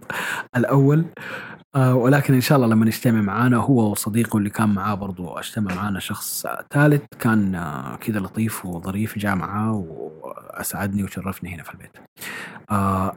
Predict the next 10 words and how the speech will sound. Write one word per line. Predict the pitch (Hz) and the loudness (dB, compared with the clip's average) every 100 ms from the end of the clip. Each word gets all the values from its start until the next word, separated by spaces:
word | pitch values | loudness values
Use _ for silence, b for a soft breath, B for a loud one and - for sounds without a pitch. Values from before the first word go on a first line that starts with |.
| 123 | 4
أي | 123 117 | 4 4
كلمة | 113 120 113 95 | 2 2 2 2
أخيرة | - 127 117 | 2 2 2
تحب | 110 - | 0 -6
تقولها | 110 113 139 139 107 107 | -4 2 4 4 2 0
أخويا | 101 120 110 98 92 | 0 0 2 0 -4
عادل؟ | 92 87 76 117 147 180 214 - | -6 -6 -2 2 4 4 2 -2
أنا | 107 | -4
بين | 101 107 | 0 2
يدك، | 139 151 160 - | 4 4 2 -2